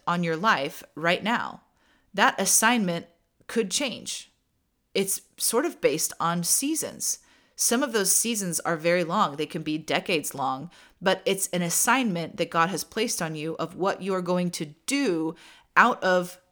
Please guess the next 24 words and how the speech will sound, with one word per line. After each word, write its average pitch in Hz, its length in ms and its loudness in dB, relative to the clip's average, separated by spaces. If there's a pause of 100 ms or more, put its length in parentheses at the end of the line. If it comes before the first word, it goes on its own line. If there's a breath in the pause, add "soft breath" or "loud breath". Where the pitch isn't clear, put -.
the 185 140 -6
being 170 640 -4
that 165 240 -2
you 165 220 -4
are. 156 480 2 (220)
I 196 80 2
hope 330 240 -2
this 254 180 -2
is 190 100 -4
making 165 300 -4
sense 165 380 -4
to - 100 -6
you. 110 240 -6
So 208 240 -2 (220 loud breath)
this 349 160 2
is 381 100 2
how 285 160 4
it - 80 0
works 208 240 2
very 185 160 2
practically 165 560 0
in 147 120 -4
my 131 180 -4
life. 131 300 -6